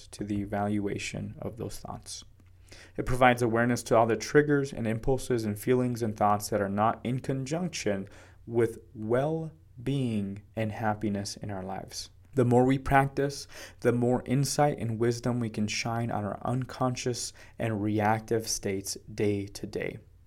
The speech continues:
The evolution of consciousness has been in plain sight for thousands of years, giving us direct experience with our mental habits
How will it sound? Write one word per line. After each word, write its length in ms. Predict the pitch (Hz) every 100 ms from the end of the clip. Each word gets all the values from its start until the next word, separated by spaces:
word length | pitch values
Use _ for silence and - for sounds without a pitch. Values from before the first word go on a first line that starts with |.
| - - -
The 140 | - -
evolution 800 | 127 135 131 139 160 - 170 165
of 180 | 139 -
consciousness 680 | - 127 - 131 - 127 -
has 220 | 113 107
been 220 | 113 117
in 160 | 113 107
plain 320 | - 127 139
sight 420 | - 113 104 -
for 180 | - 98
thousands 520 | - 95 104 117 117
of 120 | 139
years, 320 | 143 104 98
giving 300 | - 113 110
us 200 | 110 107
direct 520 | - 104 95 107 120 -
experience 800 | 113 - - 175 147 101 - -
with 140 | 113
our 140 | 101 101
mental 420 | 107 131 147 147 -
habits 520 | 123 117 101 - -